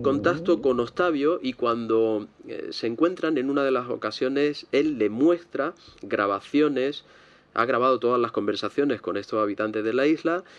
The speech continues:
y llegan a la conclusión de que estos son muy extraños. Eh, son, son gente que parece ser de otra sociedad diferente a la suya.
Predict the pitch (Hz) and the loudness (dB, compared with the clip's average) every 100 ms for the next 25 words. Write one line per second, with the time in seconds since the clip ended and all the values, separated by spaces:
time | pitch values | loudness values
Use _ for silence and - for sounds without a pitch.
0 | - _ 120 147 180 175 160 135 131 113 | -20 _ -2 2 2 2 0 0 -2 -2
1 | 110 143 139 117 117 143 127 135 127 120 | -2 0 0 -2 -4 -4 -4 -4 0 0
2 | 120 113 98 - 165 220 127 82 - - | 2 2 0 -2 -2 0 -2 -6 -14 -20
3 | - - - 67 95 90 - 123 139 - | -20 -12 -8 -6 -6 -8 -4 -2 -2 -4
4 | 139 135 139 156 151 117 110 - _ 110 | -6 -2 -2 0 0 0 -2 -4 _ -2
5 | 110 160 - 180 180 - - 147 156 127 | 2 0 0 0 0 -2 -2 0 0 0
6 | 117 151 170 147 127 113 - 113 - 107 | 4 4 4 0 -4 -4 -4 -4 -2 -2
7 | 117 147 - 113 110 110 117 117 92 90 | -2 -4 -6 -10 -4 -2 0 -2 -6 -8
8 | - 82 - | -10 -10 -12